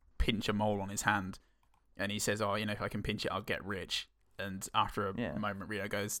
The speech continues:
Speaker 1: "Did Grandma tell you that?" And he nods.
Speaker 2: Yeah.
Speaker 1: And then they, they,
Speaker 2: <laughs>
Speaker 1: they start bonding about the fact, you know, they were both told it and how he used to squeeze his mole. And then they're in the
Speaker 2: Yeah.
Speaker 1: bath doing that. It's quite, it's a really sweet and very human moment anyway.
Speaker 2: Yeah, absolutely. It's really, it really is.
Speaker 1: Yeah.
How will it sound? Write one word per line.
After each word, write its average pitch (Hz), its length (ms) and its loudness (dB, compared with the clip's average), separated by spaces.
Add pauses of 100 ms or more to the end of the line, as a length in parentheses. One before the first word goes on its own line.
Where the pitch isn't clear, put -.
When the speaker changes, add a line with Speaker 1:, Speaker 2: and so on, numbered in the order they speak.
Speaker 1:
"Did 98 200 -6
Grandma 101 300 2
tell - 160 0
you 80 80 -6
that?" 85 220 -2 (500)
And 82 100 -6
he 101 80 -4
nods. 92 360 -4
Speaker 2:
Yeah. 127 220 4 (400)
Speaker 1:
And 127 120 8
then 120 100 6
they, 117 120 8
they, 113 200 8
Speaker 2:
<laughs> 110 80 2
Speaker 1:
they 110 120 4
start 110 260 8
bonding 104 300 2
about 101 240 4
the 117 60 2
fact, 87 180 0
you 101 60 -6
know, 98 40 -6
they 90 100 -4
were 101 60 -2
both 98 260 -2
told 98 220 2
it 85 80 -4
and 95 100 -2
how 101 160 2
he 104 80 -4
used 95 280 -6
to - 80 -2
squeeze 98 320 0
his 101 120 -4
mole. 98 300 2 (300)
And 113 120 2
then 110 240 2
they're 120 120 4
in 113 80 4
the 113 80 4
Speaker 2:
Yeah. 120 160 2
Speaker 1:
bath 101 300 4
doing 101 260 0
that. 95 240 -4
It's - 80 -6
quite, 98 440 -2 (100)
it's 127 140 2
a 143 60 4
really 147 220 8
sweet - 400 4
and 110 80 -2
very 110 160 4
human 104 360 0
moment 104 420 -2
anyway. - 280 -4 (180)
Speaker 2:
Yeah, - 300 0 (340)
absolutely. 107 540 -4 (100)
It's 123 260 -4
really, 104 300 -8
it 123 80 -8
really 107 360 -6
is. 104 140 -20 (180)
Speaker 1:
Yeah. - 160 -12